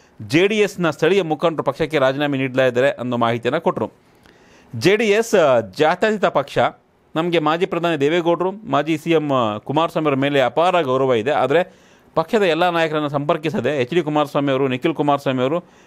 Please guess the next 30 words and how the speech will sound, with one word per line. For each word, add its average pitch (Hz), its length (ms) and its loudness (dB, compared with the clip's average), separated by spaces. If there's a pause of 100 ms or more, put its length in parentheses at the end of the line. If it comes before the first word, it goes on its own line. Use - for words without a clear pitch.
(140)
ಬಿ 135 120 2
ಜೆ 160 120 2
ಪಿ 143 120 -4
ನಾಯಕರಾದ 139 340 -2
ಅಮಿತ್ 139 320 0
ಶಾ 156 120 2
ಮತ್ತು 131 240 -2
ಜೆ 123 160 0
ಪಿ 151 100 -4
ನಡ್ಡಾ 135 200 0
ಅವರನ್ನು 123 220 0
ಭೇಟಿಯಾಗಿದ್ದಾರೆ, 120 920 0 (340)
ಎನ್ 135 200 2
ಡಿ 180 60 6
ಎ 180 80 2
ಮೈತ್ರಿಕೂಟಕ್ಕೆ 143 640 -2
ಸೇರ್ಪಡೆಯಾಗಿದ್ದಾರೆ. 123 920 0
ಇದು 165 200 2
ಜಾತ್ಯತೀತ 143 800 0
ತತ್ವಗಳಿಗೆ 131 640 0
ವಿರುದ್ಧವಾಗಿದೆ. 113 1000 0 (420)
ಇದು 151 160 2
ಪಕ್ಷ 156 220 0
ವಿರೋಧ 180 240 2
ಚಟುವಟಿಕೆ 143 580 0
ಅನ್ನೋದು 135 480 0 (300)
ನಾವು 127 120 2
ಭಾವಿಸ್ತೀವಿ" 131 500 0
ಅಂತ 147 160 -2
ಇದ್ದಾರೆ. 107 260 0